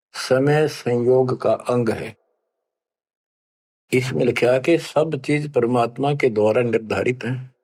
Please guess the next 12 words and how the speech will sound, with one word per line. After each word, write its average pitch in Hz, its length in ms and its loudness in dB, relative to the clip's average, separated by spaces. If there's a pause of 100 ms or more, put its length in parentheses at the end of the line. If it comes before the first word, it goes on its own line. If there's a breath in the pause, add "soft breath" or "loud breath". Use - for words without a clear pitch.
(1800)
दो 127 300 4
तरह 139 260 2
के, 131 120 0
एक 123 140 0
तो 135 120 2
प्रारब्ध 127 600 2
के 131 160 2
अंदर 113 220 0
लिखा 110 300 -2
होता 110 320 -4
है, 101 100 -12 (1500)
वो 135 360 4